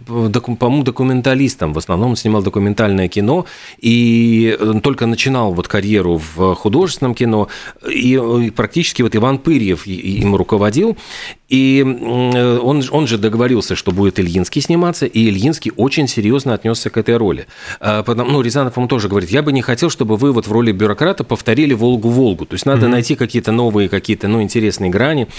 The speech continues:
Speaker 1: Ильинский согласился, ему это очень понравилось. И вот, э, к-, чтобы, ну, вот пр-, было представление, насколько он действительно серьёзно. Тот момент, когда он достаёт, э, вместо доклада «Живого голубя», Ильинский занимался упорно с, э, иллюзионистом Игорем Кио. То есть,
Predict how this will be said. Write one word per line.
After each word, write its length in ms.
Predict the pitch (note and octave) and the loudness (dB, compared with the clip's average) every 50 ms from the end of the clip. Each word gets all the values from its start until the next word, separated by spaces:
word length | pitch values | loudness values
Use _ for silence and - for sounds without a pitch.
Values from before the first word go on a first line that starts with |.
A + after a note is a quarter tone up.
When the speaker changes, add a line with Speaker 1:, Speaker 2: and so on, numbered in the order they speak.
| - - - | -14 -8 -4
Speaker 1:
Ильинский 360 | - G#2+ A#2+ E3 G#3+ G#3 - F3+ | -2 0 2 0 0 -2 -4 -4
согласился, 640 | - E3+ D3 D#3 E3 D#3 - B2+ B2+ C#3 - B2 | -2 0 0 0 0 0 0 0 0 0 0 0
ему 120 | A2 A2 | 0 0
это 100 | A2 - | 2 0
очень 240 | A2 G2 - G#2+ F#2+ | 0 0 0 -2 -2
понравилось. 580 | G#2 G2 F#2+ F#2 A2 D#3+ G3 F3+ D3+ C#3 - - - - - - - - | 0 0 0 0 0 0 0 0 -2 -2 -4 -6 -10 -16 -20 -20 -20 -10
И 340 | - - A2 B2 B2 B2+ B2 B2 - - G#2+ | -2 0 2 4 4 4 2 0 0 -2 0
вот, 200 | A2+ B2 B2 - - | -2 -2 -2 -2 -2
э, 120 | A#2 A#2 | -2 -2
к-, 140 | - - - | -2 -4 -6
чтобы, 320 | - - C#3+ A#2+ B2+ B2 A#2+ - - | -2 -2 0 0 0 -2 -4 -8 -12
ну, 320 | A2+ A#2 A#2 A#2+ A#2+ C3 A#2+ | -8 -4 -2 0 0 0 0
вот 160 | G#2+ - - | -2 -4 -4
пр-, 140 | - B2 A2 | -4 -2 0
было 240 | F#2+ A#2+ B2 A#2 | 0 2 2 2
представление, 480 | - - A#2 - - - C3+ C3+ B2 G#2+ | 0 0 -4 -2 0 0 0 0 0 0
насколько 280 | F#2 - - B2 - B2 | 0 -2 -2 -2 0 0
он 140 | A#2 A2+ | -2 0
действительно 360 | G2+ G#2+ - - C#3 - A2 G2+ | -2 -2 -2 -4 -2 -2 -2 -2
серьёзно. 440 | - C3 B2 B2+ A#2+ G2 F2+ F#2 - - - - - - - | 0 2 2 4 2 2 0 -4 -6 -8 -14 -18 -18 -6 -2
Тот 180 | - E3+ E3 - | 0 0 0 0
момент, 380 | C#3 C3+ C3 D3 F3 F3+ - | 0 0 2 2 0 0 0
когда 500 | - C3 A#2 A2 A2 G#2+ B2 B2+ B2+ A#2+ - - - - | 0 -2 -2 0 0 0 2 2 0 -2 -4 -10 -4 -2
он 160 | A#2+ A#2+ A#2 | 0 2 2
достаёт, 580 | A#2+ A#2 - - C3 C3+ C#3+ C#3+ C3+ C#3 - - | 0 0 0 0 2 2 4 2 2 0 -2 -2
э, 360 | B2 A#2+ A#2+ A#2 A#2 A#2 A2+ G#2+ | 2 2 4 4 4 4 2 2
вместо 320 | G#2+ B2 A2 - - A2+ G2+ | 2 0 -2 0 0 0 0
доклада 480 | A2+ A#2 - C#3 C3 B2 A2 F#2+ F#2 | 0 0 0 0 2 2 2 0 0
«Живого 380 | F2 A2 G#2+ G#2+ A2 G#2 G#2 G2+ | 0 0 2 2 2 2 2 2
голубя», 540 | G2 C3 F3 G#3+ G#3 D#3 A2+ F#2+ D#2 - - _ _ _ - - - - - _ - | 2 2 2 4 2 0 0 -2 -4 -4 -10 _ _ _ -20 -20 -20 -20 -20 _ -2
Ильинский 680 | A#2 A2+ A#2 B2 C3+ D#3+ E3+ E3 - - C#3 A#2+ - | 0 0 2 2 2 2 0 -2 -2 -2 0 0 0
занимался 800 | - G2+ A2 A#2 B2+ B2 A#2+ B2+ C3+ C#3+ C#3+ C3 - - G#2+ G2 | 0 0 0 2 2 2 2 2 2 2 2 0 0 -2 -4 -2
упорно 640 | - A2 G#2+ - - B2+ C3+ C#3+ D3 C3+ B2+ A#2+ A2 | 0 -2 -2 0 0 2 2 2 2 2 0 0 -2
с, 200 | - - - - | -2 -4 -6 -2
э, 200 | A2+ A#2 A2+ A2+ | 0 2 2 2
иллюзионистом 800 | - A2 A2+ A#2 G#2+ G2+ A2+ A2 G#2+ A2 B2+ C3+ - - A#2 A2+ | 2 2 2 2 2 2 2 2 2 2 0 0 -2 -2 -4 -2
Игорем 380 | A#2 A#2+ B2 A#2+ A#2 A2 A2 A2+ | -2 0 0 2 2 2 0 -2
Кио. 420 | - - C3 B2+ B2 A2 F2 D2 | -2 -2 2 2 4 4 2 0
То 120 | - - F#2 | -2 -4 -4
есть, 220 | F2 - - - | -4 -4 -8 -6